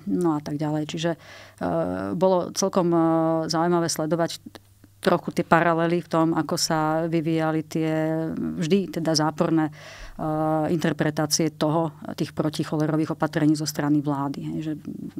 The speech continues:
niečo podobné sme vlastne videli aj, aj v prípade, e, tejto našej covidovej pandémie. Hej, že najprv sa tomu neverilo, že to existuje vôbec, potom vlastne boli postupne spochybňované všetky tie opatrenia, ktoré postupne prichádzali,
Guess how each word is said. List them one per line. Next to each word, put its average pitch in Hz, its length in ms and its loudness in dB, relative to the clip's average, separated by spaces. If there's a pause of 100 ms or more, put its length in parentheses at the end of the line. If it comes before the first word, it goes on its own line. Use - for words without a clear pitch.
(120)
niečo 170 240 0
podobné 156 320 0
sme 151 160 0
vlastne 156 240 0
videli 151 400 0 (480)
aj, 151 200 -2 (440)
aj 156 80 -2
v 151 80 -10
prípade, 151 480 -2
e, 147 200 0 (520)
tejto 151 240 -4
našej 147 240 -2
covidovej 151 480 -2
pandémie. 151 720 0 (240)
Hej, 156 240 -4
že 156 80 2
najprv 151 240 -2
sa 151 80 -4
tomu 165 160 2
neverilo, 151 480 2
že 151 160 -8
to 151 160 -6
existuje 170 560 -4
vôbec, 147 480 -4
potom 147 320 0
vlastne 147 320 -2
boli 147 240 -4
postupne 151 560 -2 (640)
spochybňované 151 960 2
všetky 156 320 -6
tie 147 80 -2
opatrenia, 147 400 0
ktoré 147 160 -4
postupne 147 480 -2
prichádzali, 151 560 0